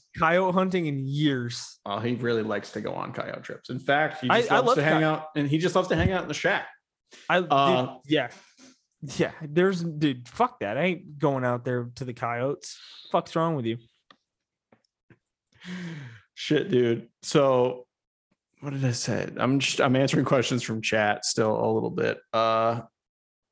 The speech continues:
Speaker 2: if you, if you could, l-, if you want to learn, okay, blah, blah. What do you want to learn about more than anything? Like, what do you
Speaker 1: Ooh,
Speaker 2: wanna learn about? What is
Speaker 1: dude,
Speaker 2: one subject
Speaker 1: ooh.
Speaker 2: you really wanna learn?
Speaker 1: Ooh.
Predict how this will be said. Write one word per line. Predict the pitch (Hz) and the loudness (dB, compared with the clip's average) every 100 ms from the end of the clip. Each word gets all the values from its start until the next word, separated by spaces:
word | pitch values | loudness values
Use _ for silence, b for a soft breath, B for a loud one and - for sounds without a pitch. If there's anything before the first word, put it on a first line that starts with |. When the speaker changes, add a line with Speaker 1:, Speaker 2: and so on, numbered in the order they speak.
| - | -6
Speaker 2:
if | 123 - | -4 2
you, | 160 180 | 2 2
if | 147 139 | 0 -2
you | |
could, | 185 170 | 0 0
l-, | 135 131 | 0 0
if | 127 - | -2 -2
you | 156 | 0
want | 180 175 | 0 -2
to | 147 | -2
learn, | 131 131 135 135 - - | 0 0 0 -2 -4 2
okay, | 156 143 | 2 4
blah, | |
blah. | 123 107 - - | 2 0 -4 -2
What | 135 165 170 | 0 0 -2
do | |
you | 190 165 | 0 0
want | 147 147 - | 0 -2 -2
to | 123 | -2
learn | 120 120 120 | 0 0 0
about | 113 113 110 _ - | -2 -4 -4 _ -10
more | 113 113 113 | -4 -2 -2
than | 107 107 | -6 -8
anything? | 90 87 78 - _ _ b b b b b b _ _ _ _ | -10 -14 -18 -20 _ _ b b b b b b _ _ _ _
Like, | 131 | 2
what | 147 | 4
do | 170 | 4
you | |
Speaker 1:
Ooh, | |
Speaker 2:
wanna | 139 127 | 4 2
learn | 117 117 | 2 2
about? | 107 - | 0 2
What | 165 | 2
is | 165 | 4
Speaker 1:
dude, | |
Speaker 2:
one | 147 135 | 2 2
subject | - 196 185 156 | 2 2 2 0
Speaker 1:
ooh. | 131 | -4
Speaker 2:
you | |
really | 107 104 | -2 -2
wanna | 101 101 101 | -2 -2 -2
learn? | 104 107 - 180 | -4 -6 -4 -2
Speaker 1:
Ooh. | 185 175 170 147 131 | 0 2 0 -4 -8